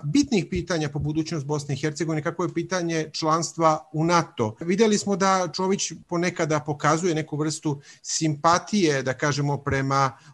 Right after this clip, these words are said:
onome što izjavljuje Dodik kada je u pitanju ulazak B I H u nato. Čini se da na neki način ima puno razumevanje za pokušaj opstrukcije ovog puta koji stiže iz entiteta Republika Srpska.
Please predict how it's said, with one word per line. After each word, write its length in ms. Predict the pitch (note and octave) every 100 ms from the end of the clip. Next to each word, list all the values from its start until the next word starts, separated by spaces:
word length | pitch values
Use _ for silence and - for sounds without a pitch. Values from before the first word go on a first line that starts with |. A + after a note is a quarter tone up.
| -
onome 400 | C#3 C#3 C#3 C3
što 240 | - D3
izjavljuje 640 | C#3 B2 C#3+ C3+ D#3 C#3+ C3
Dodik 480 | C3 C#3+ B2+ A#2 - C3
kada 260 | A#2 C3 C3+
je 100 | C3
u 80 | A#2+
pitanju 500 | C3 B2+ D3 C3+ C3+
ulazak 360 | C3 C3 B2
B 200 | A2+ C#3
I 40 | C3
H 220 | - C#3
u 100 | B2
nato. 560 | C3 D#3+ - E3+ D3 - - D3+
Čini 260 | G#3+ A#3+
se 140 | A#3 F#3
da 140 | F#3
na 100 | F3
neki 220 | F#3 -
način 260 | F#3 F3+ F#3
ima 160 | F#3
puno 320 | E3+ - G#3 E3
razumevanje 840 | C#3+ D3+ D3+ D3 D#3 D3 C#3 B2+ - _ - -
za 340 | B2 D3 D3 C#3+
pokušaj 480 | D#3 D3+ C3+ - C#3
opstrukcije 720 | D#3 - D#3 D3 - C#3 A2+
ovog 220 | A#2+ A#2
puta 300 | B2 A#2 B2 -
koji 180 | - C3
stiže 400 | A2+ B2+ B2 B2
iz 200 | A#2 A2 C#3+
entiteta 500 | A#2+ A#2+ A#2+ A#2 A#2
Republika 440 | G#2+ A2 A2 G#2+
Srpska. 440 | - G2+ - -